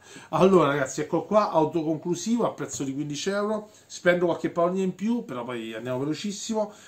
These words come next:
Eh, quindici euro, lo so, le pagine sono poche, ma parliamo di alto potenziale,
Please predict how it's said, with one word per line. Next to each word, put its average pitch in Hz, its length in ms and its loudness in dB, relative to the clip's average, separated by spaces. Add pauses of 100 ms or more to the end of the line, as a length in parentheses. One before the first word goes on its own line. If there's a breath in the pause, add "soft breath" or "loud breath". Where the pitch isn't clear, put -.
(260 loud breath)
Eh, 151 320 4
quindici 214 400 4
euro, 160 280 8
lo 170 100 4
so, 139 220 2
le 143 100 0
pagine 151 320 0
sono 160 240 -4
poche, 180 380 2
ma 131 100 -4
parliamo 131 380 -4
di 139 260 -2 (640 soft breath)
alto 151 260 0
potenziale, 185 920 -2